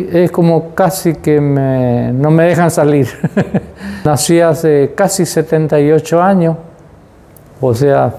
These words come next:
en diciembre voy a cumplir setenta y ocho, eh, y nací acá en Misiones. Mi abuelo casi fue argentino porque vino con dos años, hace ciento sesenta años,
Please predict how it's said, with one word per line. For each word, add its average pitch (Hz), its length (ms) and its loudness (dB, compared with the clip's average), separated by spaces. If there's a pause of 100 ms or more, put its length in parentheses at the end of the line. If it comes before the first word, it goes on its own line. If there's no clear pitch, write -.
(100)
en 135 160 -2
diciembre 156 460 2
voy 135 100 4
a 135 60 2
cumplir 135 320 0
setenta 135 420 0
y 147 100 4
ocho, 139 340 -2 (840)
eh, 120 640 0 (960)
y 131 400 2
nací 135 380 2
acá 139 180 0
en 135 120 2
Misiones. 156 600 0 (560)
Mi 160 220 2
abuelo 175 600 2
casi 220 480 -2
fue 170 260 -2
argentino 160 760 0
porque 147 320 0
vino 156 320 2
con 147 260 0
dos 165 240 2
años, 170 460 2 (480)
hace 160 340 0
ciento 208 720 2
sesenta 196 960 0
años, 165 480 -2